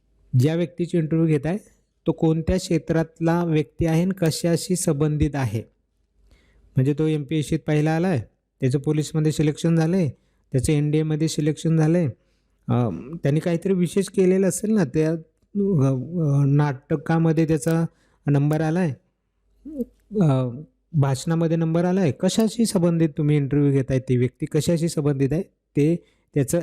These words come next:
सक्सेस एरिया लिहायचा असतो. डेट, दिनांक लिहायची असते. व्हीनस, व्हीनस means to ठिकाण, ही इंटरव्ह्यू जी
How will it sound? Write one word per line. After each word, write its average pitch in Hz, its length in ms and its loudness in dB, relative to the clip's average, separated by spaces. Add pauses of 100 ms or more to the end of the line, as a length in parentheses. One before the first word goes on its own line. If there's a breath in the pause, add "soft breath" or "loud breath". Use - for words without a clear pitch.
सक्सेस 156 500 -2
एरिया 143 300 2
लिहायचा 123 380 2
असतो. 117 320 -2 (1120 soft breath)
डेट, 165 440 0 (540)
दिनांक 160 460 0
लिहायची 143 360 0
असते. 165 280 -2 (920)
व्हीनस, 160 460 0 (640)
व्हीनस 156 460 0
means 165 320 0
to 175 160 0 (140)
ठिकाण, 165 320 0 (1300)
ही 165 200 4
इंटरव्ह्यू 170 460 0 (200)
जी 160 200 2